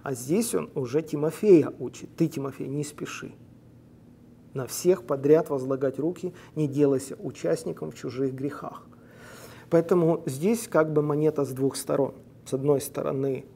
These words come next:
человек, на которого возлагают руки, так или иначе имеет дело с Богом. С Богом. И я не думаю, что этому человеку угрожает,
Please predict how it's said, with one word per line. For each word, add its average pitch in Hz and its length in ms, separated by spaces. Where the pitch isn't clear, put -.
человек, 147 520
на 143 120
которого 151 340
возлагают 135 540
руки, 196 220
так 165 380
или 143 160
иначе 190 420
имеет 151 500
дело 147 300
с 135 120
Богом. 135 500
С 123 120
Богом. 151 380
И - 80
я 147 460
не 165 160
думаю, 170 400
что - 240
этому 143 360
человеку - 380
угрожает, 147 1120